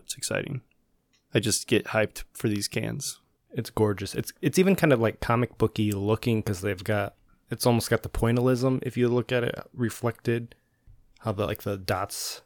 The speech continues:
Speaker 2: in the art, like a co-, old school comic book. As for the beer color, it is on the lighter side of life in the top five, maybe?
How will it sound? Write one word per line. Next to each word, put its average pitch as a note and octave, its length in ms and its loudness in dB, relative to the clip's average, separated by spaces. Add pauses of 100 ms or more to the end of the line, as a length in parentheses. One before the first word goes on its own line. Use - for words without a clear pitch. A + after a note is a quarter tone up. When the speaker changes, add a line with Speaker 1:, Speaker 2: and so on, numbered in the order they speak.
(680)
Speaker 2:
in A2+ 160 2
the G#2+ 100 0
art, G2 320 -4
like G2+ 220 -2
a - 80 -4
co-, G#2 200 -2
old G#2 300 2
school - 520 0
comic G#2+ 280 0
book. - 240 -4 (1500)
As B2+ 200 0
for C#3 580 2
the A#2 180 4
beer A3 260 4
color, G#2 640 -2 (560)
it - 220 0
is A2 340 2
on A2 260 0
the F#2+ 100 -6
lighter G2+ 440 4
side G2 340 -2
of G2 120 -4
life G2+ 480 0 (440)
in A2 80 -4
the G2 120 -6 (240)
top G#2+ 300 -2
five, D#3 1300 -2
maybe? C4 760 2